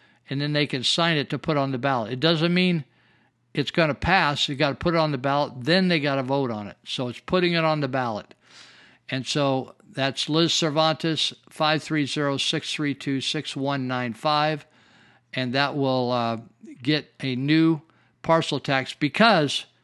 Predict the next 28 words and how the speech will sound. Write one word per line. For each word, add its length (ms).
why 180
are 80
we 200
even 200
doing 300
this? 340
You 100
know, 60
you 120
hire, 440
you 200
hire, 360
uh, 280
supervisors, 960
you 160
vote 260
'em 140
in 300
to 120
take 300
care 180
of 140
what? 340
What's 280
the 60
most 280
important 400
thing? 220